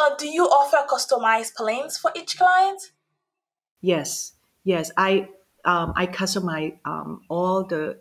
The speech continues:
Speaker 2: in, for one-on-one. Um, you know, when they come to me, they, they, uh, first I just, I would say, like, fifteen minutes consultation, but we never stay fifteen minutes, you know,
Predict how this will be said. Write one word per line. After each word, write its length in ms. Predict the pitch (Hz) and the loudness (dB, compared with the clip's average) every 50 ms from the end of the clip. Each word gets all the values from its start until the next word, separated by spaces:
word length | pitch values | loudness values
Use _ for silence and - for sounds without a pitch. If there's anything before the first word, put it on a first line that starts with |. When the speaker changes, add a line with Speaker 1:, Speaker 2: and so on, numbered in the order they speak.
| _ - | _ -4
Speaker 2:
in, 260 | - 185 185 - - - _ _ - | -2 -2 -2 -4 -10 -20 _ _ 0
for 120 | - 202 190 | 2 2 4
one-on-one. 840 | 190 185 185 202 - 165 165 165 170 170 185 214 247 320 320 285 - _ - | 4 2 0 0 -2 -2 -2 -2 -2 -2 -2 -2 -2 -4 -6 -10 -12 _ -6
Um, 460 | 170 170 170 165 160 156 - - 180 | -4 -4 -2 -4 -6 -8 -8 -6 -4
you 80 | 180 175 | -4 -2
know, 80 | 180 | -2
when 140 | 196 202 190 | -2 0 0
they 80 | 185 175 | -2 -2
come 340 | 180 - - 175 170 170 170 | -4 -6 -6 -6 -4 -4 -4
to 120 | - 185 | -4 -4
me, 240 | 165 170 165 175 196 | -4 -2 -2 -2 -2
they, 400 | 196 190 180 180 170 - - - - | -2 -2 -2 -4 -4 -6 -8 -10 -8
they, 380 | 180 170 160 160 160 - - - - - - - - - - | -6 -4 -2 -2 -4 -4 -6 -12 -20 -20 -20 -20 -16 -8 -4
uh, 160 | 165 165 160 | -4 -4 -4
first 480 | - - - 185 202 214 - - - - _ _ _ _ - 165 | -4 -2 0 2 2 2 0 -4 -6 -14 _ _ _ _ -2 -2
I 200 | 165 165 165 160 | 0 0 0 -2
just, 260 | 160 170 170 170 - - _ _ - | 0 -2 -2 -2 -4 -12 _ _ -2
I 120 | - 233 | 0 2
would 140 | 277 311 - | 2 0 0
say, 260 | - - 180 165 160 | 0 0 0 0 0
like, 220 | 151 151 139 143 147 - - - | 0 0 0 -2 -4 -4 -2 -2
fifteen 340 | 170 170 - - 175 165 156 | -2 -2 -4 -8 -6 -6 -6
minutes 320 | 151 156 151 - - - | -6 -8 -8 -10 -12 -12
consultation, 800 | - - 165 165 - - - 175 - - - - - - - - - 165 165 156 | -12 -10 -10 -10 -8 -8 -8 -10 -10 -12 -10 -8 -8 -8 -8 -8 -12 -12 -10 -10
but 100 | - - _ - | -10 -10 _ -14
we 80 | 185 175 | -12 -10
never 320 | 170 - 165 165 170 170 | -10 -10 -10 -10 -12 -12
stay 260 | - - - 185 185 | -12 -12 -12 -12 -14
fifteen 440 | 180 185 185 180 _ _ - 175 - 165 170 | -14 -14 -18 -18 _ _ -20 -18 -16 -14 -14
minutes, 200 | 165 170 - _ _ | -16 -16 -18 _ _
you 100 | - 180 170 | -14 -10 -6
know, 100 | 160 | -6